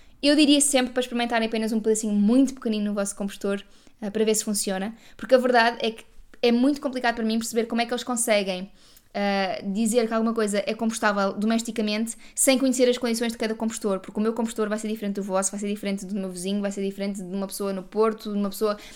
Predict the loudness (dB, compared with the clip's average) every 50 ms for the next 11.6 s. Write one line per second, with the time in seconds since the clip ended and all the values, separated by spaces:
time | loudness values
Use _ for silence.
0 | -16 -16 -16 -14 -8 -8 -4 -2 0 2 4 6 6 6 6 6 6 6 6 4
1 | 4 4 2 2 2 2 2 0 0 0 0 0 2 2 4 6 6 6 4 4
2 | 0 -4 -6 -4 -2 -2 -2 -2 -2 -2 -4 -4 -4 -2 -2 -2 -2 -2 -4 -4
3 | -2 -2 -2 0 0 0 0 2 2 4 2 2 0 -2 -2 -4 -4 -2 -2 0
4 | 2 2 2 2 2 0 -2 -2 -4 -4 -4 -4 -6 -8 -10 -6 -4 -2 0 2
5 | 2 4 4 6 6 6 4 2 0 0 0 0 0 0 -2 -4 -8 -12 -12 -18
6 | -18 -18 -10 -6 -6 -2 0 2 4 4 4 4 2 0 2 4 4 4 2 -2
7 | -16 -16 -16 -6 0 2 2 4 2 2 0 0 2 2 2 2 2 0 0 0
8 | -2 -2 -2 -6 -6 -2 0 0 0 0 -2 -2 -2 0 0 -2 -2 -2 -4 -6
9 | -6 -2 0 0 0 0 0 -2 -2 -2 -2 -4 -6 -6 -4 -4 -4 -6 -8 -12
10 | -18 -16 -4 0 2 2 4 4 4 2 2 -2 -4 -4 -2 -2 -2 -2 -2 -2
11 | -2 -2 -2 -4 -4 -4 -4 -2 -2 -2 -2